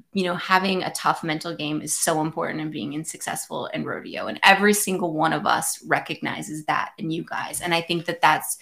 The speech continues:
what we see that sets you apart in your success <clears throat> from so many talented guys out there rodeoing. Um, but how hard and helpless it is when we see you guys struggling mentally with the injuries, particularly when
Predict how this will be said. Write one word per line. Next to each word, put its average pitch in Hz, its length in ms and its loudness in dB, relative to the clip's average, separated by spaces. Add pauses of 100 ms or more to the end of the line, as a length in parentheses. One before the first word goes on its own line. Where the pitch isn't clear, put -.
(420)
what 170 400 4
we 170 220 0
see 160 280 0
that - 220 -2
sets - 340 2
you 147 140 0
apart - 480 0
in 165 120 -4
your 156 140 -2
success - 720 -4 (200)
<clears throat> - 260 -10
from 175 280 6
so 202 280 8
many 170 240 4
talented 160 400 -2
guys - 240 2
out 151 220 0
there - 140 -6
rodeoing. - 600 -2 (800)
Um, 170 280 6 (320)
but 262 120 4
how 277 320 6
hard 196 420 4
and 180 100 0
helpless 180 380 0
it 170 100 -2
is 151 220 0
when 165 180 -2
we 165 120 -4
see 165 180 -4
you 170 100 -4
guys 160 240 0
struggling 156 600 0
mentally 156 440 0
with 156 360 -4 (300)
the - 180 -2
injuries, 151 680 -2
particularly 147 920 -2
when 147 600 -2